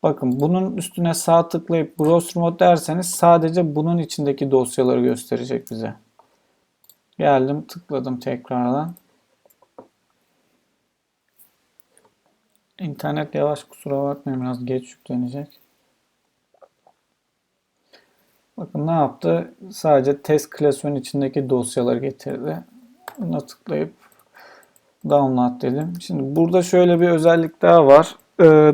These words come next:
dosyayı girdiğiniz gibi indirebilirsiniz burada. O ne işinize yarar? Mesela başka bir yerde normal F T P'ye dosyanızı attınız. Buraya geldiniz. Hiç indirmeden direkt yükleme yaptınız.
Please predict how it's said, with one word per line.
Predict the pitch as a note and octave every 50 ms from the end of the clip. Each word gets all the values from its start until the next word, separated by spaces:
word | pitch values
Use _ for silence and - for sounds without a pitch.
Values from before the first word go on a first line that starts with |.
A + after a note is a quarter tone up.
| D3 D#3
dosyayı | E3 E3 D#3+ - - F#3 F3+ F3+ E3+
girdiğiniz | D#3+ E3+ D#3+ D#3+ E3 E3 E3 E3+ E3 E3
gibi | D#3+ D#3 D#3 E3 D#3+
indirebilirsiniz | - D3 D3 D3 D3+ D3+ D#3 D3+ D3+ D#3 D#3+ D#3+ D3 - - D3 C#3 C3 B2+ C3+
burada. | C3+ C3 B2 B2 D#3 D#3 D#3 D#3 - - _ _ _ _ _ _ _ _ _ _ _ _ _ _ _ _ _ _ _ _ _ _ _ -
O | F3 F3 F3+
ne | E3+ D#3+ D3
işinize | C3+ - - C#3+ C#3 C3 B2+ B2+ B2+
yarar? | C3 C3 C3 C#3 D3+ - - - D#3+ -
Mesela | D#3 D3 - - D3 C#3+ D3+
başka | D#3 D3+ D3 - - - E3
bir | D3
yerde | D3 D3 D3 C#3+ C#3+ D3 D3+ D3+ D#3 E3 - _ _ _ - - - - _ _ _ _ _ _
normal | C4 F3 D#3 D3+ D3+ D3+ D3+ D3+ D#3
F | D3+ D3 C#3+ -
T | - D3+ D3+
P'ye | - D#3 D3+ D3
dosyanızı | D#3 D3+ D3 C#3+ - D#3+ D3+ D3+ C#3+ D3 D#3
attınız. | D3+ D3+ D3 D3 - - D3 C3+ C#3+ D#3 D3+ - - - - _ _ _ _ _ -
Buraya | D#3+ D#3 D#3 D#3+ D#3 D3+
geldiniz. | D3+ D#3 D#3 D3+ D3 C3+ C3 C3+ D3+ D#3+ D#3 - - - - - _ -
Hiç | A3+ D#3 D#3 -
indirmeden | F3 E3+ D#3+ D#3+ E3 D#3 D#3 C#3+ C#3 D3 D3+ D3+ D#3 D3
direkt | D3 D#3 D#3 D3 D3+ D#3
yükleme | D3 - - D#3 D3 D3+ D3+ D3+
yaptınız. | C#3 B2+ B2 B2 - D#3 D3+ D#3 D#3 - - -